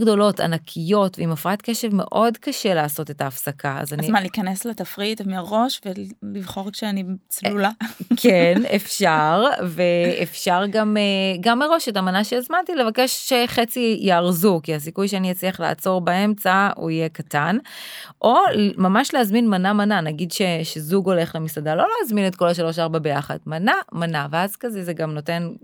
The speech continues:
Speaker 2: הסיפור
Speaker 1: זמן.
Speaker 2: הזה של לעצור בסוף, אני חושבת שהוא קשה לכולם, כי
Speaker 1: מהמם.
Speaker 2: בעצם אנחנו אבולוציונית רוצים לאכול כמה שיש.
Speaker 1: נכון.
Speaker 2: כי אנחנו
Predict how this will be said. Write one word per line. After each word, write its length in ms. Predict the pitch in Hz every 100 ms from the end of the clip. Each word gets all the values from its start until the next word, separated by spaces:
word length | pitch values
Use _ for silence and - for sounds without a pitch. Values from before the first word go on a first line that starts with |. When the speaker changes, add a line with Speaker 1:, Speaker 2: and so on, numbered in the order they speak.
| - 117 135
Speaker 2:
הסיפור 340 | 233 - 165 202
Speaker 1:
זמן. 80 | 262
Speaker 2:
הזה 120 | 269
של 140 | - 185
לעצור 360 | 175 - 226
בסוף, 320 | 208 - 202
אני 80 | 208
חושבת 180 | - 202
שהוא 140 | 254 226
קשה 280 | 170 - 190
לכולם, 760 | 208 - _ 190 180 190 190 185
כי 100 | -
Speaker 1:
מהמם. 120 | 185
Speaker 2:
בעצם 240 | 151 208 202
אנחנו 420 | 180 185 - 185 190 -
אבולוציונית 800 | 175 175 170 - 185 196 190 -
רוצים 400 | 170 - 180 180
לאכול 240 | 170 175 175
כמה 200 | 160 160
שיש. 560 | - 170 156 - - -
Speaker 1:
נכון. 380 | 131 - 135 123 123 _
Speaker 2:
כי 260 | - 170
אנחנו 360 | 175 156 185